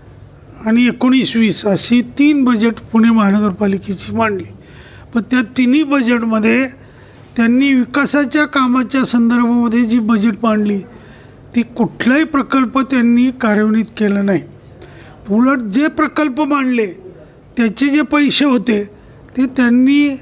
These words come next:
वर्गीकरण करून इतर ठिकाणी नेले आणि त्यामुळे पुणे शहरातल्या विकास कामाला फार मोठी खीळ या ठिकाणी बसलेली आहे. आणि भारतीय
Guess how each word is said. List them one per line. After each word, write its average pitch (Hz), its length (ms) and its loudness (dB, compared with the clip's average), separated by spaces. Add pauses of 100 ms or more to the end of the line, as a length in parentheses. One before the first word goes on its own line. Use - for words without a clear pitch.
(240)
वर्गीकरण 254 760 2
करून 262 360 0
इतर 240 240 0
ठिकाणी 220 520 0
नेले 254 360 2 (680)
आणि 247 140 2
त्यामुळे 285 380 2
पुणे 285 500 0
शहरातल्या 254 540 0
विकास 247 460 -2
कामाला 226 500 0 (120)
फार 220 180 0
मोठी 233 320 -2 (180)
खीळ 254 240 0 (600)
या 226 140 2
ठिकाणी 220 440 -4
बसलेली 196 560 -2
आहे. - 800 -12
आणि 233 140 2
भारतीय 233 680 -2